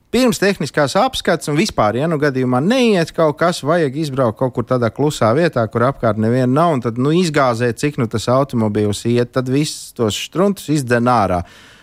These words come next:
Vai mūsdienās tā tas tā notiek, vai var pats kaut kur, mm,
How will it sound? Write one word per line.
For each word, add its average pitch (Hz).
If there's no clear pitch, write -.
Vai -
mūsdienās 135
tā 147
tas 131
tā 135
notiek, 151
vai 113
var 156
pats -
kaut 104
kur, 113
mm, 110